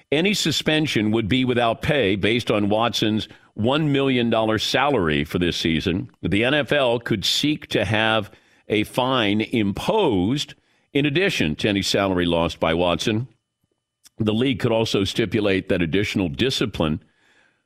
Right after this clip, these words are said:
could be imposed if new information surfaces." So you can discipline him twice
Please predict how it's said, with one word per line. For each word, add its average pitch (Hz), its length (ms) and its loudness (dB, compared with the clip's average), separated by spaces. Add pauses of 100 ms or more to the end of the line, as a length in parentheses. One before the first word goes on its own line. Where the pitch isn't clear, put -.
(220)
could 196 240 -2
be 170 100 2
imposed 98 600 0
if - 120 -4
new 101 220 2
information 82 680 0 (240)
surfaces." - 840 -4 (540)
So - 180 -2
you 165 220 0
can 196 420 -2
discipline 143 520 0
him 123 240 0
twice 139 760 0